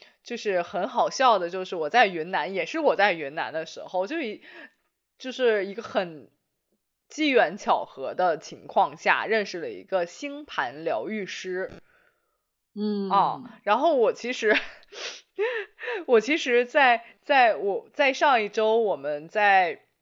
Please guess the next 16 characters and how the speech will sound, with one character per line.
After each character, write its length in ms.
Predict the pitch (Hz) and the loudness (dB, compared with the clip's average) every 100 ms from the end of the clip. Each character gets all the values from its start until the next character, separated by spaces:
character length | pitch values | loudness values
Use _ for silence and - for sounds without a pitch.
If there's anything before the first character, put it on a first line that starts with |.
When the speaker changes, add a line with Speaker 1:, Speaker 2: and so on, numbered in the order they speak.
| 185 | _
Speaker 1:
准 300 | - 185 127 | -2 -2 0
备 180 | 190 233 | 4 6
的 120 | 185 | 4
时 180 | - 147 | -2 -6
候， 320 | 180 208 202 | -2 2 2
我 180 | 165 175 | 2 2
有 440 | 226 151 80 67 _ _ _ _ - | 2 0 -4 -12 _ _ _ _ -14
试 320 | - 330 233 | -8 -4 -4
探 320 | 220 202 170 | 2 0 2
过 180 | 196 165 | 0 2
Rita， 480 | 175 175 196 165 143 | 0 -4 0 0 0
我 60 | |
想 260 | 156 147 - 117 | -4 -6 -8 -2
问 200 | 214 190 | -2 0
她 220 | 180 180 | -2 -2
说 360 | - 170 170 | -2 -2 -2